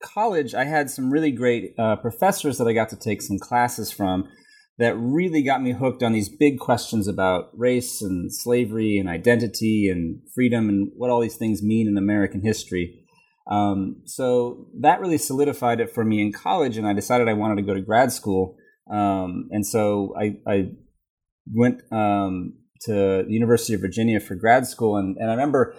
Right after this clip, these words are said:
when I got there, it felt like getting dropped off at a playground in a certain sense, because there were all these other people who were just as interested as I was in these big kind of questions. And they were,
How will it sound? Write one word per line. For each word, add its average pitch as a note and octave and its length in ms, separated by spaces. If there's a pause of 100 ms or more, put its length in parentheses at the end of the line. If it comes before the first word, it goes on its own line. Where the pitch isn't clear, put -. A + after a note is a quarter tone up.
(180)
when C3 100
I C3+ 80
got C3 380
there, C#3 320
it A2+ 280
felt C3+ 200
like A#2+ 160
getting A#2 260
dropped A#2 300
off A2 240
at - 40
a G2+ 60
playground A2+ 540
in G2 80
a F#2+ 60
certain G2 280
sense, G2+ 400
because G2+ 380
there G#2+ 100
were G#2+ 60
all A2 100
these A2+ 140
other G#2+ 160
people B2+ 420
who G#2 80
were G2+ 300 (220)
just B2+ 200
as A#2 120
interested A#2+ 440
as G2 100
I A#2+ 220
was G#2 520
in G2+ 360
these G2 200
big A#2 360
kind G#2+ 200
of F#2+ 120
questions. G2+ 720
And F#2 520
they G2+ 120
were, G2 340